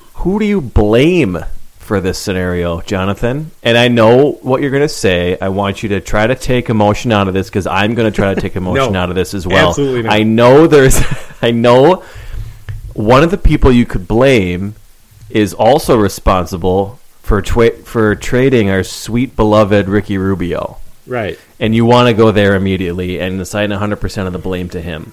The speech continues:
Speaker 1: I just want you to, to try to count to ten here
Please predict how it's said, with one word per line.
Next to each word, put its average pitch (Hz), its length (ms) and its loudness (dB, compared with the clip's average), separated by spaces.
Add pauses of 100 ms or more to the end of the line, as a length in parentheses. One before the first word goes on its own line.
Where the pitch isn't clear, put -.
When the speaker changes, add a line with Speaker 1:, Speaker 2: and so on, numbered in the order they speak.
(200)
Speaker 1:
I - 40 -12
just - 180 -10
want 135 280 0
you 147 80 2
to, 120 360 4 (640)
to 127 80 -6
try 147 380 2
to 147 80 2
count 127 260 -2
to 107 60 -8
ten 110 300 0
here 92 440 -2